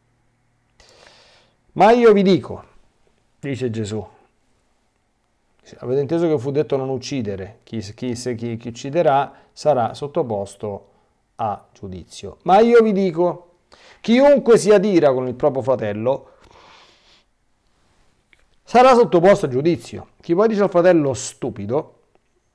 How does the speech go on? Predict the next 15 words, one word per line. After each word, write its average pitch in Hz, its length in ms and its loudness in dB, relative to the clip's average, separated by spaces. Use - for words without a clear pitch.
sarà 143 360 -2
sottoposto 117 960 -6
alla 110 640 -6
sinedrio, 101 1080 -12
e 123 200 -12
chi 220 200 -4
gli 175 160 0
dice 127 600 -6
pazzo - 760 -10
sarà 277 320 -2
sottoposto 127 800 -10
al 117 320 -4
fuoco 247 680 2
della 170 400 6
genna." 90 720 -12